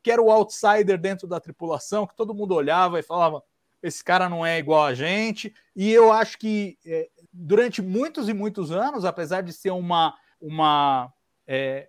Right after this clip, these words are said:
uma analogia, é, tangencial, o Spock foi representante de muitas minorias que se sentiam representadas por ter aquele alienígena a bordo, que era um cara que não era nem aqui nem ali, ele era alguma outra coisa.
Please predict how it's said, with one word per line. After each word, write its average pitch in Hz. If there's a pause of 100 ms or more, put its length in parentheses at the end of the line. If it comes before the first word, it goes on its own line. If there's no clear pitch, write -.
(160)
uma 151
analogia, 156 (320)
é, 135
tangencial, 190 (280)
o 202
Spock 277
foi 277
representante 277
de 202
muitas 226
minorias 247
que -
se 208
sentiam 226
representadas 214
por 247
ter 254
aquele 247
alienígena 220
a 214
bordo, 220
que -
era 233
um 226
cara 233
que 233
não 233
era 233 (360)
nem 262
aqui 254
nem 269
ali, 233
ele 190
era 214
alguma 220
outra 220
coisa. 175